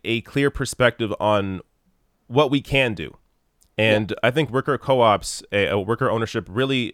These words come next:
Speaker 1: really, uh, goes into that. And, and it's something that is possible. And many countries have worker co-ops,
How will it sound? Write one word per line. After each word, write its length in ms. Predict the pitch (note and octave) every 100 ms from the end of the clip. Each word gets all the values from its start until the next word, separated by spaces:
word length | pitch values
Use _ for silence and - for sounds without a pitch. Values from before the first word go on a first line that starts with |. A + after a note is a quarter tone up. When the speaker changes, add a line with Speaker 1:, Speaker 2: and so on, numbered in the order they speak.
| -
Speaker 1:
really, 380 | G#2 A2+ A#2+ A2
uh, 280 | G#2 F#2 - _ F2
goes 280 | F2+ B2 A#2
into 200 | C#3+ C3+
that. 260 | G#2 F2+ E2+
And, 240 | F#2+ F2+ - - _ G2
and 180 | G#2+ -
it's 140 | A2+
something 240 | D3+ C#3+
that 160 | C3 A2+ A#2+
is 180 | E3+
possible. 460 | - A2+ G#2 - A#2
And 160 | A2+ B2
many 160 | C3+
countries 520 | - C3+ - A#2+ G2 -
have 440 | - D3+ E3+ G#2+ - -
worker 240 | A2 A#2
co-ops, 440 | - G#2 G#2 -